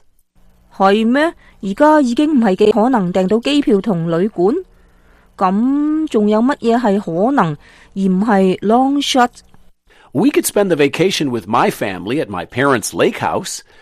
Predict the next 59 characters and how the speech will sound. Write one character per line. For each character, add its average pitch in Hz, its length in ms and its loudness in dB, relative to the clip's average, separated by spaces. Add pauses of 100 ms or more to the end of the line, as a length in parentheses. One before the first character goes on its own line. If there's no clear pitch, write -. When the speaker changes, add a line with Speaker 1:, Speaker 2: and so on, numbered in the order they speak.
(140)
Speaker 2:
I'm 143 200 0
pretty 143 260 -4
sure 139 240 -2
that 120 140 -8
my 123 160 0
parents 135 420 -4
would 131 140 -6
be 165 140 -6
happy 151 360 -6
to 98 80 -8
join 104 380 -6
us - 100 -6
there. 87 340 -6 (640)
Speaker 1:
哇， 311 340 2 (220)
去 330 100 -2
你 359 120 2
爸 262 200 2
爸 381 140 4
媽 311 160 0
媽 339 180 2
嘅 339 120 0
湖 202 160 -2
邊 339 200 0
別 240 140 -4 (160)
墅 277 80 -2
度 240 220 0
㗎， 254 280 0 (220)
仲 247 180 -2
可 277 120 -2
以 349 120 2
見 269 160 -4
到 294 100 0
佢 285 140 0
哋 226 140 2
添， 302 240 -4 (180)
噉 226 180 -4
真 285 160 -2
係 302 140 -2
太 226 300 -2
好 226 180 -4
啦。 262 240 -2 (720)
誒， 262 220 0
Larry， 311 360 -4 (240)
你 262 120 -6
點 277 140 -6
解 302 160 0
唔 196 120 -2
早 190 180 -2
啲 294 120 -6
同 269 160 -6
我 196 140 -6
講 214 260 0
呢 277 80 -8
個 220 100 -4
好 185 160 -4
計 202 260 -4
劃 185 120 -4
啊？ 175 200 -8 (280)
Speaker 2:
Well, 202 320 -2